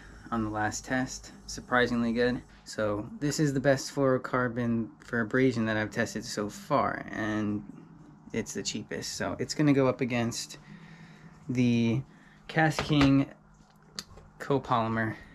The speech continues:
and I'm picking this one because it has a point four four, point four zero millimeter diameter. This also has a point four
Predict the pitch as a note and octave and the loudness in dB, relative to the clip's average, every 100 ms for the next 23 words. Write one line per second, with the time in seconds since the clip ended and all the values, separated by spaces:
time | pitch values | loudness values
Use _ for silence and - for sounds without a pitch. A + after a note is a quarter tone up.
0 | - A2 A2 A2 A2 A#2 D#3+ D#3 D3 C#3 | -10 -6 -2 -2 -4 0 0 4 4 4
1 | - B2+ A#2+ - C3+ B2+ C3 A#2+ - - | 2 2 2 0 0 2 2 0 -2 4
2 | C#3 C3+ - - - - - B2+ B2 - | 6 4 0 -14 -20 -12 0 4 4 2
3 | - C3 - - - - E3 C#3+ - C#3+ | -6 -10 -10 -16 -20 2 4 4 4 4
4 | C#3+ C3 C3 A#2+ A#2 A#2 - - - - | 6 6 4 4 2 0 -6 -16 -20 -20
5 | - - B2+ B2 B2 A#2+ A#2+ A#2 A2+ A2 | -16 -2 2 4 2 2 2 0 0 0
6 | G#2+ G#2+ A2 A2 A#2 - - - - - | 0 -2 -4 -4 -6 -10 -18 -20 -20 -20
7 | - - - - D3 - B2+ B2 B2 A#2 | -20 -20 -20 -12 -8 0 0 0 0 2
8 | A2 G#2+ - - A#2 A2 G#2+ - C3+ B2 | 2 0 -6 -10 -4 -2 -4 -4 -2 -2
9 | A#2 - C3 A#2+ A2+ A2 | -4 -6 -2 0 0 0